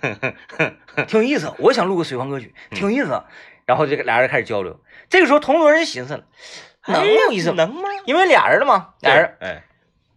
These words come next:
Speaker 2: 中午下课，
Speaker 1: 嗯。
Speaker 2: 铃儿一响，同桌上厕所，
Speaker 1: 是。
Speaker 2: 在厕所，
Speaker 1: 嗯。
Speaker 2: 听个，去厕所路上，
Speaker 1: 嗯，嗯。
Speaker 2: 在探讨，哎呀，这个什么什么那个无聊咋地咋地。
Speaker 1: 是，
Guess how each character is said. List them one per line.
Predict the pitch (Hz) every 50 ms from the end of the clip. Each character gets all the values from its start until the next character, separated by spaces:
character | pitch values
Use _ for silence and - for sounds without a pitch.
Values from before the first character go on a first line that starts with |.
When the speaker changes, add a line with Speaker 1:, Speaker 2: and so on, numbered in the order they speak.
| _ _
Speaker 2:
中 | - 285 302 302
午 | 226 - - - -
下 | - - 320 294 247
课， | 294 349 - - - - _ _ _ _
Speaker 1:
嗯。 | 101 92 85 - - -
Speaker 2:
铃 | 190 190
儿 | 240 294 330
一 | 233
响， | 165 135 110 - - _ _ _ _ _ _ _ _ _ _ _ _ _
同 | - - 175
桌 | 180 185
上 | 175 214 208 202
厕 | 214 220
所， | 185 147 104 - - _ _ _
Speaker 1:
是。 | _ - 92 76 - _ _ _ _ _ _ _ -
Speaker 2:
在 | - 165
厕 | 160 - 339 359
所， | - 160 113 - - _ _ _ -
Speaker 1:
嗯。 | 92 87 76 71 _ _ _ _
Speaker 2:
听 | - - 247 262 285 302
个， | 320 311 311 - _ _ _ _ - - _ _ _ _ _ -
去 | - 339 311
厕 | 349 330
所 | 254 190 135
路 | 165 277 359 294
上， | 180 127 - _ _ -
Speaker 1:
嗯， | 127 120 101 85
嗯。 | -
Speaker 2:
在 | 131
探 | 139 - 202 175
讨， | 147 120 - - _ _ _ _ _ _ _ _ _ _ _ _
哎 | - 160
呀， | 170 170 156 - 143
这 | 143 185 190
个 | 175 170 160 156 151
什 | - 147
么 | 151 160 160
什 | 156
么 | 151 156 156
那 | 156 156 147
个 | 147 139 139 139 135
无 | 127 120
聊 | 131 131 127 123 123
咋 | 135 120 120 117
地 | 110 117 113
咋 | 110 104 104
地。 | 98
Speaker 1:
是， | 110 104 85 69